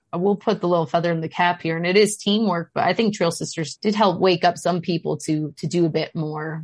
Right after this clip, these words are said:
So I, I like to believe that we were a big push there. And there are so many other groups,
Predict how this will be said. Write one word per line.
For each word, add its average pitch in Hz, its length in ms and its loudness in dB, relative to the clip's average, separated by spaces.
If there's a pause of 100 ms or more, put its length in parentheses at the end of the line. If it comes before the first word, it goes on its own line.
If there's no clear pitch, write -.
(120)
So 180 160 0
I, 185 140 6
I 196 200 0
like 208 240 2
to 180 60 -8
believe 165 340 -2
that 160 440 -2
we 190 140 4
were 175 180 4
a 170 80 2
big 175 260 2
push 170 300 -2
there. 165 420 -2
And 180 140 0
there 180 140 2
are 165 60 -2
so 185 240 -2
many 175 240 0
other 175 220 0
groups, 175 580 -4